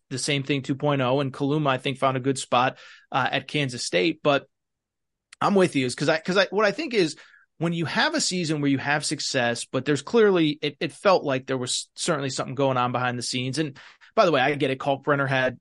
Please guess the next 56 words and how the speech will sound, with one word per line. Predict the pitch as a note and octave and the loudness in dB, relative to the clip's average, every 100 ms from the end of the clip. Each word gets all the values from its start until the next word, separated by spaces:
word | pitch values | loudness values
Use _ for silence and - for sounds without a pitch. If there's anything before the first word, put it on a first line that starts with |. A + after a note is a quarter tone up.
| - | -8
you | D3+ | -6
know, | A#2 | -4
mono | A#2 A2+ B2 B2 B2+ | -4 -4 -4 -4 -2
or | B2 B2 | -2 -2
whatever, | A#2+ A#2+ B2 B2 | -2 -2 -2 -6
was | A#2+ - | -4 -4
sick | - B2+ A#2+ | 0 0 0
and | B2 A#2 - | -4 -6 -8
whatever. | - B2+ G#2+ - - - - | -2 0 0 -4 -20 -20 -6
The | - | -4
point | D3+ A#3 | 4 4
I'm | G3 | 4
trying | G3 F3 | 2 2
to | |
make | D3 D3 C#3 - | 2 2 0 -2
is | D3+ A#2+ | -4 -2
that, | C3 B2 A#2+ | 0 0 0
like, | C#3+ B2 A#2 - _ _ _ _ _ - | 0 0 0 -4 _ _ _ _ _ -6
it | E3+ | -6
felt | - B3 G3+ | 2 2 4
like | F3+ - | 2 0
there | E3+ | -4
was | D3+ | -2
something | F#3 D#3+ D#3+ | -2 -2 -2
not | D3 C#3+ | -2 0
quite | D#3+ C#3+ | 2 2
right | C#3+ C#3 | 2 0
for | C#3 | -2
most | C#3 C3+ | -4 -2
of | |
the | C#3+ | -2
year. | C3 C3 | 0 0
They | B2 | 0
get | A#2+ C3+ | 0 2
hot, | B2+ C3 B2+ _ | 2 0 -2 _
go | - C#3 | -4 -2
to | |
the | C3 | -2
Elite | B2+ B2+ B2+ | -4 -4 0
Eight. | D#3 E3 D3+ - - _ _ | 2 2 0 -10 -20 _ _
But | D3 | 0
I | E3 | 2
bring | F#3 A3+ | 2 4
it | |
up | G3 F#3 | 2 2
because | D#3+ C3+ D#3 D3 C3+ - _ _ | -4 0 2 2 0 -6 _ _
when | D3+ D3+ | -4 2
you | A3+ | 2
have | E3+ | 2
guys | F3 E3 D3 | 4 4 4
leave | C3+ B2+ D3+ G#3 G#3 | -2 -6 -4 -2 -2
off | D3+ D3 D3+ | -2 -2 -2
a | |
successful | - C#3 D3 C3+ - C3 | -6 -4 0 0 -2 -10
team, | - B2 A#2 A2+ A#2+ _ _ _ _ | -6 -6 -6 -8 -12 _ _ _ _
um, | C#3+ C3+ C3 B2+ | 0 2 2 -2